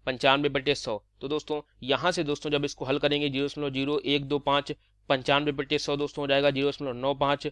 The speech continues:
गुणे सौ रहेगा ऊपर दोस्तों। तो यहाँ से दोस्तों जो मोलर द्रव्यमान निकालेंगे, तो दोस्तों यहाँ से मोलर द्रव्यमान निकालेंगे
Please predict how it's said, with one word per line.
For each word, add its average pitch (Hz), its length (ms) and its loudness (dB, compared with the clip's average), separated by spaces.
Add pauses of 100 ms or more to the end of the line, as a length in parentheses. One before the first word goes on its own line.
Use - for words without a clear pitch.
(280)
गुणे 139 340 0 (160)
सौ 139 360 2
रहेगा 120 320 2
ऊपर 113 300 -4 (180)
दोस्तों। 139 260 -6
तो 147 100 -4
यहाँ 131 320 0
से 170 120 -2
दोस्तों 143 280 -4
जो 143 80 -2
मोलर 143 260 2
द्रव्यमान 143 340 0
निकालेंगे, 131 520 2 (220)
तो 135 60 -16
दोस्तों 139 280 -6
यहाँ 135 260 2
से 156 120 -6
मोलर 139 240 0
द्रव्यमान 139 340 0
निकालेंगे 135 540 2